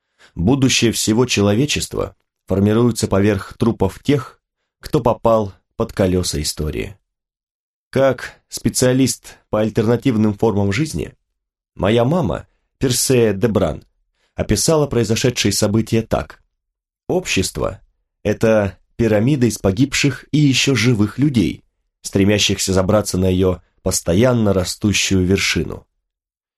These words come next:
Чем больше она рассказывала, тем больше я понимал, что мне придётся стать частью прошлого, строящего новое будущее. История общества первых людей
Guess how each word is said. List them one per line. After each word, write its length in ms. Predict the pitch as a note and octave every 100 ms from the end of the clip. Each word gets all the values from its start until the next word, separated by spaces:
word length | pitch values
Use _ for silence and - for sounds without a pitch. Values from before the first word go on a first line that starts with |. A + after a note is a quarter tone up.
| _
Чем 240 | - G2 G2
больше 280 | A2 - G2+
она 140 | G2+
рассказывала, 680 | F#2+ - - B2+ A#2+ A2 G#2+
тем 320 | G2 F2+ F2
больше 320 | G#2+ G#2+ -
я 100 | F#2+
понимал, 440 | F#2 G2 G#2+ A2 F2
что 160 | -
мне 120 | F2 E2+
придётся 400 | F2+ F#2+ F2+ F2
стать 280 | - F#2+
частью 500 | - G#2 G2 - G#2+
прошлого, 680 | - B2+ G#2+ - D2 A#1+ - _ _ _
строящего 880 | - - F#2 B2+ C#3+ - D#2 A1 - _ _
новое 560 | F2 G2+ A2 G#2 A2 B2
будущее. 720 | A2 E2 F#2 - - - G2 _ _ _ _ _ _ _ _ _
История 500 | F2+ F2 - C3+ B2+
общества 600 | B2+ B2+ - A#2 - A2+ A2+
первых 560 | - A#2 G#2+ G2+ -
людей 480 | F#2+ F2+ D3 A#2+